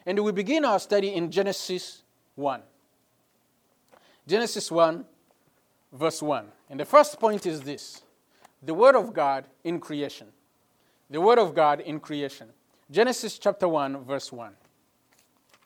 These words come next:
We'll have a volunteer read it for us. Genesis one, chapter one. Verse one, chapter one, verse one. Notice what it says. "In the beginning,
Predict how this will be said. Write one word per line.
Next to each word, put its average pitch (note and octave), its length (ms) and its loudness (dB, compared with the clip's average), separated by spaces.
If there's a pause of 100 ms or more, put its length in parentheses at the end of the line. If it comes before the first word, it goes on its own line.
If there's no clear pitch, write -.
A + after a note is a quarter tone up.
(1120)
We'll A#2 100 -18
have E3+ 180 2
a E3+ 60 2
volunteer D#3 460 -2
read D3+ 180 -6
it C#3 120 -8
for B2+ 220 -6
us. - 220 -12
Genesis E3 480 -8
one, C3+ 280 -6
chapter - 300 -16
one. G2+ 160 -20 (1200)
Verse D#3 260 -6
one, C#3+ 260 -8 (240)
chapter F#3+ 260 -2
one, C#3+ 160 -4
verse B2 240 -14
one. G#2 180 -20 (1700)
Notice G#3 380 -18
what D3 180 -20
it B2 60 -20
says. - 540 -20 (360)
"In D3 160 -12
the D3 80 -14
beginning, C#3 480 -18